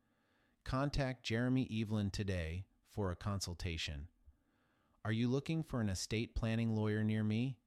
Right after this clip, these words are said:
You can stop looking. You found Jeremy Eveland.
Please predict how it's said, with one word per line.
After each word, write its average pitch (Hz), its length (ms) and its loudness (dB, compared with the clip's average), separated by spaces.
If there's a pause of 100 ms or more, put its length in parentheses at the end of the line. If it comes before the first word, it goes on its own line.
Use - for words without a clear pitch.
(360)
You 104 140 -2
can 92 180 -2
stop 98 460 -4
looking. 87 400 -6 (840)
You 127 120 -2
found 139 420 -2
Jeremy 107 340 0
Eveland. 92 580 -4